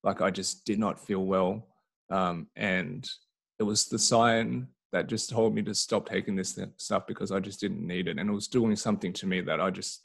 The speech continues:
my body just didn't want. Um, <clears throat> so it was a short stint on, on the antidepressants. And really it was like, um, like a Hail Mary for me almost, just to say that, "Look, um, I feel like crap and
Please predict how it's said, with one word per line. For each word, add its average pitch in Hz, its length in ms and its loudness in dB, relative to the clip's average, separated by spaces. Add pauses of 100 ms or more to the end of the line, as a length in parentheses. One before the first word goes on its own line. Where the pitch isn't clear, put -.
my 113 120 -2
body 95 280 2
just 95 320 -8
didn't 95 320 2
want. 92 220 -2 (880)
Um, 104 420 6 (160)
<clears throat> 131 180 -2
so - 140 4
it - 20 8
was 127 100 8
a 120 60 4
short 123 240 2
stint 107 320 2 (240)
on, - 280 -2 (100)
on 110 100 -2
the 107 80 0
antidepressants. 107 680 0
And 95 120 0
really 98 280 4
it 107 80 2
was 104 140 -4
like, 90 240 4 (500)
um, 90 480 0 (680)
like 98 160 2
a - 80 4
Hail 101 260 2
Mary 92 380 2
for 110 180 -2
me 110 180 2
almost, 113 480 0
just 101 200 -4
to 107 80 -4
say 92 220 4
that, 92 200 -4
"Look, - 240 -8 (160)
um, - 400 -6 (340)
I - 80 -2
feel 110 140 4
like 92 180 6
crap - 460 0
and - 360 -4